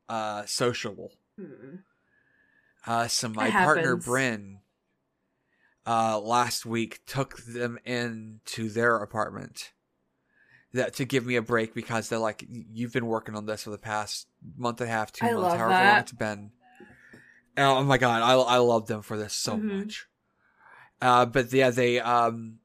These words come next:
Speaker 1: they took those two cats in, and they have been doing even more with those two cats than I was doing,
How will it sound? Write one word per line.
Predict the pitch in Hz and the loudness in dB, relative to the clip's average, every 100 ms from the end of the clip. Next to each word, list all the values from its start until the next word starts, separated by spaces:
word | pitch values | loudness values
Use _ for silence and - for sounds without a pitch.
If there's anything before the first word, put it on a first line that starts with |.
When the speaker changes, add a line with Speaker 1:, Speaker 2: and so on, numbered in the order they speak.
| 123 | -2
Speaker 1:
they | 127 | -2
took | 123 139 - | 0 -4 2
those | 131 131 | 2 2
two | - 127 | -2 -6
cats | 131 123 - 127 | 0 0 0 -4
in, | 120 117 113 | -4 -6 -8
and | 117 113 | -6 -4
they | 113 117 | 0 0
have | 120 113 | 0 -4
been | 113 | -6
doing | 110 117 113 | -4 -2 -2
even | 110 117 117 | -4 -4 -4
more | 113 117 120 | -2 -2 -2
with | 110 | -2
those | - 117 113 | -2 -2 -2
two | - | -8
cats | 113 117 113 - | -8 -4 -4 -6
than | 117 107 | -10 -8
I | 107 | -6
was | 110 107 | -8 -10
doing, | - 117 104 104 | -12 -12 -10 -14